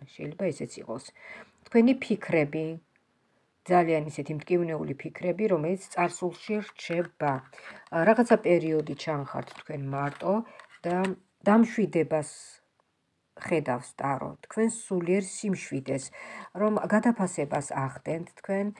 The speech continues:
მ, რაღაც აი ძალიან მნიშვნელოვან გადაფასებას და თქვენ ღებულობთ რაღაც მნიშვნელოვანს, თქვენი პიროვნების ზრდისთვის, მენტალური ზრდისთვის, რაღაცა მნიშვნელოვანს ღებულობთ.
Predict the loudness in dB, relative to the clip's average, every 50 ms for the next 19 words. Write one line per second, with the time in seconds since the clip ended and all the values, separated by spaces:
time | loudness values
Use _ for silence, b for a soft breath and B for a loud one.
0 | B B B B B _ -12 -10 -8 -8 -8 -6 -6 -6 -6 -6 -4 -4 -4 -4
1 | -4 -4 -4 -4 -2 0 0 2 2 2 2 0 0 -4 -6 -6 -6 -4 -4 -4
2 | -6 -4 -4 -4 -4 -4 -2 -2 -2 -2 -2 -2 -2 -2 -4 -4 -8 -10 -10 -8
3 | -4 -2 -2 -2 -2 -2 -4 -4 -2 -2 -2 0 0 0 0 -2 -6 -6 -4 -6
4 | -6 -6 -6 -4 0 0 2 0 0 -2 0 2 2 2 2 2 0 -2 -4 -4
5 | -6 -10 -14 B B B B B B _ -14 0 4 4 6 6 4 2 2 2
6 | 2 4 4 4 2 0 0 -2 -4 -4 -4 -6 -6 -2 0 0 0 0 -2 -6
7 | -4 -4 -4 -4 -8 B B B B B -4 0 2 2 2 4 2 2 2 2
8 | 2 2 0 -2 -2 -4 -8 -6 -4 -4 -4 -4 -6 -8 -12 -10 -8 -8 -6 -6
9 | -6 -4 -4 -2 -2 -2 -4 -4 -6 -6 -6 -4 -4 -4 -4 -6 -8 -10 -10 -10
10 | -10 -8 -6 -4 -4 -4 -4 -6